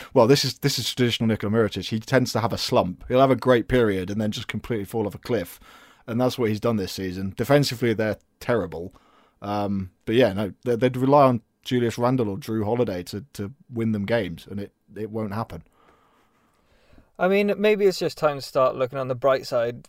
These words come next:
Speaker 2: with these guys, 'cause, like, uh, you know, th-, things have been, have been so dark for so long. I, uh, I think, you know, the, the, the Seattle Pelicans are probably gonna have a pretty good draft pick in the next few years.
Speaker 1: <laughs>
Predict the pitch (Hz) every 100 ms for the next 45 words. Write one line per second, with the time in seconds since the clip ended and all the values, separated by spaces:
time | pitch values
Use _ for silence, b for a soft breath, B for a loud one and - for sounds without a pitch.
0 | _ 151 127 135 127 120 127 160 - 123
1 | 131 123 - 135 - - _ 147 131 120
2 | 120 - - - 147 156 143 131 151 139
3 | 151 139 160 143 147 147 135 143 139 143
4 | 156 - 139 139 143 151 147 b b b
5 | b 151 151 - 160 202 185 - - 180
6 | 165 160 156 147 156 156 156 151 - -
7 | 135 175 147 - 151 156 170 - 175 175
8 | 185 175 165 - 165 160 160 151 156 147
9 | - 151 143 143 143 156 - - 165 160
10 | 160 156 - - 160 160 160 165 - 220